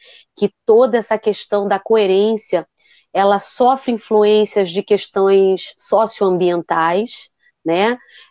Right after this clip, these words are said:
É, por exemplo, a gente tem aí as ondas da, da, da, da internet Wi-Fi que interferem tremendamente, é, no nosso genoma, por exemplo. É, nós somos, é, o nosso D N A,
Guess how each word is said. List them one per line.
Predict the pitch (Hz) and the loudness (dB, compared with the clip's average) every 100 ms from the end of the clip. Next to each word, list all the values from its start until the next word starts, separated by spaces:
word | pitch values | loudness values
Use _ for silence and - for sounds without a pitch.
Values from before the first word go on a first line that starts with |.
| - | -6
É, | 170 175 175 175 | -2 2 0 0
por | 196 | 0
exemplo, | 185 180 220 233 220 196 175 _ _ _ | 2 2 2 2 2 4 2 _ _ _
a | 170 | -6
gente | 180 196 - | 0 0 2
tem | 208 208 | 0 2
aí | 190 208 | 2 4
as | 208 165 | 2 2
ondas | 208 240 226 190 | 2 2 2 0
da, | 190 180 170 | 0 0 -2
da, | 180 180 | -4 -6
da, | - 165 170 165 165 | -8 -6 -4 -2 0
da | 185 | 0
internet | 190 208 190 196 - | 0 0 0 -2 0
Wi-Fi | 180 170 - 175 202 233 226 _ _ _ | -2 -2 -2 0 0 0 -4 _ _ _
que | - 196 | 0 2
interferem | 208 208 190 - 214 226 240 240 226 202 175 | 2 0 -2 0 2 4 4 2 2 0 -2
tremendamente, | 214 214 196 202 240 254 254 202 180 190 214 240 - 349 403 _ _ - - | 0 2 4 2 4 2 2 2 4 4 2 -2 2 2 2 _ _ -20 -2
é, | 202 202 196 190 180 - - | 2 4 4 4 4 0 -4
no | 202 220 | 0 2
nosso | 220 247 262 | 2 2 0
genoma, | 233 302 302 302 320 277 180 156 - | 2 4 4 4 4 4 2 -2 -2
por | 185 | 0
exemplo. | 175 180 165 151 160 147 _ _ _ - | 0 0 -2 -4 -10 -14 _ _ _ -6
É, | 170 185 185 | -2 0 0
nós | 180 180 | -2 -2
somos, | 233 247 254 - - - | 0 2 2 -2 -10 0
é, | 180 180 175 | 2 4 2
o | |
nosso | 196 196 196 | 0 -2 0
D | 208 | 2
N | 202 185 | 4 2
A, | 185 240 | 2 0